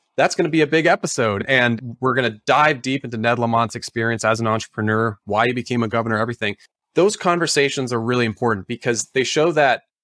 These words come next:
not only is Digital Surgeons good at what they do, and if you visit the website, you can see that, but also they're really interested in bringing out these different sides of people who don't necessarily get asked these questions. And they wanna show young entrepreneurs and young founders,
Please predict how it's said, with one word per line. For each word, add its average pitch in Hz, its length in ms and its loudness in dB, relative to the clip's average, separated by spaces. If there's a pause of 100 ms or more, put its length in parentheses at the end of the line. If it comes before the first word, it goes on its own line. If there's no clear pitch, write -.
(120)
not 165 220 2
only 170 360 2
is 120 180 2
Digital 120 340 -2
Surgeons 113 320 -2
good 120 160 0
at 104 80 0
what 104 160 -4
they 95 120 -4
do, 101 280 -2
and 87 240 -10
if 110 160 -10
you 104 60 -2
visit 107 260 -2
the 110 80 -6
website, 107 320 0
you 95 80 -6
can 95 140 -10
see 135 180 -4
that, 101 240 0 (640)
but 135 100 2
also 160 600 0 (320)
they're 175 160 2
really 208 260 2
interested 156 380 -2
in 113 140 -2
bringing 147 580 0
out 127 320 2 (200)
these 120 440 -2 (160)
different 135 320 -2
sides 117 340 2
of 110 140 -4
people 127 300 -4
who 127 360 0 (220)
don't 160 160 2
necessarily 156 440 0
get 120 140 -2
asked 113 240 -2
these 107 140 -6
questions. - 580 -8 (380)
And 123 60 0
they 139 40 4
wanna 175 240 4
show 143 300 2
young 127 300 2
entrepreneurs 110 640 0
and 104 120 0
young 110 180 0
founders, 107 560 -2